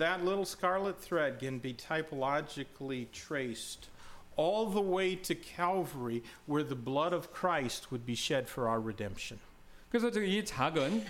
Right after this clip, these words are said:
Speaker 2: 이 주홍색 실, 이것은요, 모형적으로 우리의 속죄-, 속죄를 위해서 그리스도께서 피를 흘리신 갈보리, 그곳까지 그 계보를 추적할 수 있게 만들어준다라는 거죠.
Speaker 1: Tamar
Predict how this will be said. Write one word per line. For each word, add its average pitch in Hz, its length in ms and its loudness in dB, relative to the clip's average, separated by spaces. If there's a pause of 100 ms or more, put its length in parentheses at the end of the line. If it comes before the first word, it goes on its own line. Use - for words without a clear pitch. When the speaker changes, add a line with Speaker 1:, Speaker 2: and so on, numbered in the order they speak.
Speaker 2:
이 123 200 0
주홍색 160 460 2
실, 156 320 0
이것은요, 147 680 2 (500)
모형적으로 196 680 2
우리의 175 380 4
속죄-, - 400 -10
속죄를 190 580 2
위해서 147 280 2
그리스도께서 143 680 -2
피를 175 360 0
흘리신 143 520 0 (380)
갈보리, 143 720 2
그곳까지 190 760 2
그 175 320 0
계보를 139 580 0 (280)
추적할 240 420 0
수 - 140 -2
있게 147 180 0
만들어준다라는 131 960 2
거죠. 80 380 -4 (100)
Speaker 1:
Tamar 254 540 2